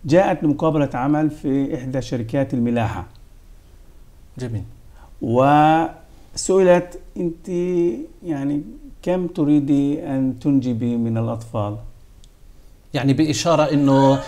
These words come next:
Speaker 2: يعني المتدينون اليهود يعني ب-، بينجبوا كثير، فأنت ص-،
Speaker 1: أي.
Speaker 2: راح يكون هذا إعاقة للعمل.
Speaker 1: بالضبط هكذا. يعني هون في نوع بسموها ستيغما.
Speaker 2: آه.
Speaker 1: يعني نوع من الأفكار المسبقة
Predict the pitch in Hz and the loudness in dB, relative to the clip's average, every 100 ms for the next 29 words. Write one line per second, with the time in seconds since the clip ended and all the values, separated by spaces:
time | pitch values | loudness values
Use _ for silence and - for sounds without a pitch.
0 | - - 123 123 131 135 143 151 139 139 | -10 -2 0 4 6 6 4 4 2 2
1 | 147 139 139 156 156 135 135 156 143 131 | 2 4 6 6 4 4 4 4 2 0
2 | 127 131 120 - - - - - 135 - | 0 0 -2 -8 -16 -18 -18 -14 -12 -10
3 | 143 135 160 143 160 - - 160 156 196 | -6 0 0 0 -2 -6 -2 2 4 4
4 | 220 180 185 185 196 202 143 135 - - | 2 0 0 2 2 4 6 6 4 0
5 | - - 175 208 226 202 202 208 180 190 | -6 -4 -2 0 2 4 4 2 4 4
6 | 185 175 151 127 107 104 143 107 175 175 | 6 4 4 2 0 2 2 6 4 4
7 | - 120 110 117 98 - - - 123 127 | -2 -2 0 -2 -6 -8 -14 -8 -6 -2
8 | 143 170 170 151 165 147 - 143 151 - | 0 0 2 2 2 0 -2 -2 0 -2
9 | - 147 117 107 92 - - - 127 104 | 0 0 2 0 -2 -10 -20 -16 -8 -8
10 | - - - - 113 117 143 139 135 135 | -8 -16 -16 -6 -2 0 0 2 2 2
11 | 131 - 160 156 139 143 - - 113 117 | -2 0 2 4 2 0 -2 -6 -6 -6
12 | 92 | -12